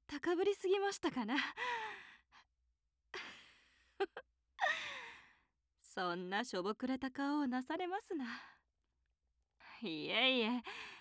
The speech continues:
格好悪くなどありませぬ。初めは誰もが素人でありましょう。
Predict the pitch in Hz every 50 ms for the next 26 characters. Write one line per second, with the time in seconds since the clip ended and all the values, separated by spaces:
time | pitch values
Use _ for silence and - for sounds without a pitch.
0 | - - _ _ _ _ _ _ _ - - 196 196 - _ - 214 233 233 233
1 | 233 233 240 254 247 - 262 240 202 180 160 160 151 156 170 185 214 226 233 269
2 | 262 - 302 320 277 277 220 220 - - _ _ _ _ _ _ _ _ _ _
3 | _ _ _ _ _ _ _ - - 208 196 185 160 202 214 220 220 226 240 233
4 | 202 226 226 254 269 277 247 262 226 185 165 143 - - 170 - _ _ _ _
5 | _ _ - - - 233 220 214 233 262 330 - 330 214 240 196 180 175 190 202
6 | 220 214 - - 233 240 233